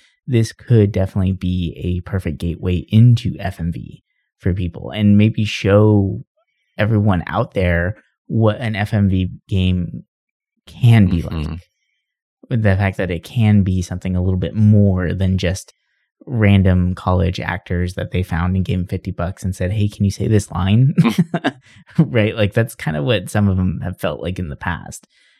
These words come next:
Speaker 1: So I'm, I'm actually very curious about this title, and I definitely do want to check it out. It, it kind of reminds me of, um, that Black Mirror movie where you can kinda jump around a little
Speaker 2: Mm-hmm.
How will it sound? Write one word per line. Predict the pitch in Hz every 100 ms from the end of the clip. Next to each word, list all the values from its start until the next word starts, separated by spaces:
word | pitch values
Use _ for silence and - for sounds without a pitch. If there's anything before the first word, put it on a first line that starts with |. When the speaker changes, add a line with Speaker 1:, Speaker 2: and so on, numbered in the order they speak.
| _ -
Speaker 1:
So | 101 95 90
I'm, | 104 113 117
I'm | 87 139 139 156 -
actually | - - 180 160
very | 113 143 101 98 110 104
curious | - - 110 92 - -
about | - 92
this | -
title, | - - - - -
and | 104 202 196 98 _ _ -
I | -
definitely | 92 113 143
do | 120 110 107
want | 104 92 92 76
to | 98
check | - 87 -
it | 92
out. | 95 92
It, | 95 110
it | 98 95 -
kind | - 143
of | 160 139 - _ _ _ _ -
reminds | 120 107 95 98 101 104 104
me | 101 98 90
of, | 98 95 92 90 95
um, | 98 92 90 92 - - _ _ _ -
that | 120 95 - -
Black | 101 104 -
Mirror | 101 98 101 95 90 92 - -
movie | 113 104 101 92 - 117 _ _ _ _ _
where | 107
you | 104 98
can | 107
kinda | 98 101
jump | 92 95 95
around | 95 98 95 104 113
a |
little | 120
Speaker 2:
Mm-hmm. | 131